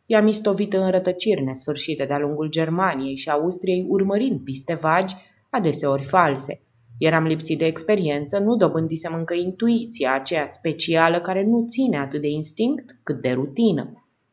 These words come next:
Învățam o meserie nouă, investigația. Venceslas, abil și lucid, se încăpățâna să verifice toate urmele. În august ne aflam la München. Stăteam în holul hotelului, privind distrat recepționera,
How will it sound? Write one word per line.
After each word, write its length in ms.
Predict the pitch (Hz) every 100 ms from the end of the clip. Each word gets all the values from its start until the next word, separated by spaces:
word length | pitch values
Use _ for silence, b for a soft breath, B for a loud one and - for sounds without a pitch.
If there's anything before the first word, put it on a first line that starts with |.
| _
Învățam 460 | - 196 190 196 185
o 60 | 185
meserie 520 | 180 185 175 190 202
nouă, 420 | 160 147 208 254 -
investigația. 960 | 143 139 139 143 139 - 127 - 139 - _ _ _ _
Venceslas, 720 | 254 311 254 - 123 123 143 151
abil 300 | 151 160 160
și 180 | 165
lucid, 400 | 170 175 175 277 311
se 200 | - -
încăpățâna 800 | 160 151 165 190 190 233 226 180
să 160 | - 147
verifice 500 | 147 160 156 - 156
toate 320 | 156 151 151
urmele. 580 | 165 196 151 139 131 - _ _ _ _ _ _ _ _ _ _ _ -
În 160 | 233
august 540 | 240 240 240 247 - -
ne 140 | 202
aflam 340 | 196 180 147
la 100 | 156
München. 580 | 170 214 196 160 156 147 B B B
Stăteam 360 | _ 196 190 180
în 100 | 175
holul 400 | 175 233 170 135
hotelului, 640 | 135 147 190 220 269 311
privind 380 | 302 190 170 165
distrat 460 | 160 - - 185 139
recepționera, 960 | 139 156 - 180 190 240 269 269 -